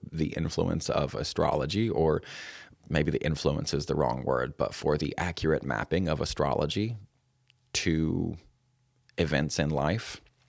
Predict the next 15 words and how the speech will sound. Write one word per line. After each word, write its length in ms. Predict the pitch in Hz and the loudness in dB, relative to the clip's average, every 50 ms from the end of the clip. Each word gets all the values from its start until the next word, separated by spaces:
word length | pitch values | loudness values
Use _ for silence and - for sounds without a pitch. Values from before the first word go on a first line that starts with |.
| _ _ _ _ - - - | _ _ _ _ -16 -8 -4
um, 320 | 78 73 73 71 69 64 - | -2 0 0 0 0 -2 -2
and 160 | - 82 76 73 | -2 -2 0 2
the 80 | 78 | 2
world, 420 | 76 73 71 78 87 101 120 123 - - - - - - - - - - - - - _ _ _ _ _ _ _ _ _ - - _ _ | 2 4 4 4 2 2 0 -4 -10 -16 -20 -20 -20 -20 -20 -20 -20 -20 -20 -20 -20 _ _ _ _ _ _ _ _ _ -20 -20 _ _
I 140 | - 92 95 | 0 0 2
think 340 | 87 - 95 95 92 - - _ _ _ _ - | 4 4 2 2 0 -4 -10 _ _ _ _ -8
the 180 | - 82 87 85 | -6 -2 -2 2
same 240 | - 90 87 90 | 4 4 4 6
thing 180 | 82 - 90 85 | 6 4 4 4
happens 600 | 92 85 73 76 80 76 76 76 71 - - - _ _ _ - - | 4 2 2 4 4 4 4 4 2 0 -2 -4 _ _ _ -12 -4
with 180 | - 78 73 - | 0 0 2 2
Chinese 400 | - - 82 71 69 69 - - | 4 4 4 4 4 2 2 2
medicine 440 | 92 98 87 - - - 58 58 - | 2 2 2 2 0 -2 -2 -4 -2
in 160 | - 78 71 67 | -2 0 0 2
grief, 480 | 65 73 92 98 71 65 - - - | 2 2 2 2 2 -2 -4 -6 -8